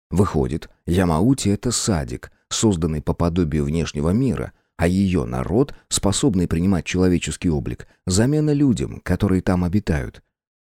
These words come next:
Наследник заподозрил, что, вероятно, человеческий облик Ятагарасу,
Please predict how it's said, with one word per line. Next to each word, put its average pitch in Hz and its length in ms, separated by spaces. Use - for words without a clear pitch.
Наследник 139 560
заподозрил, 104 1000
что, - 200
вероятно, 98 480
человеческий 85 680
облик 71 340
Ятагарасу, 69 800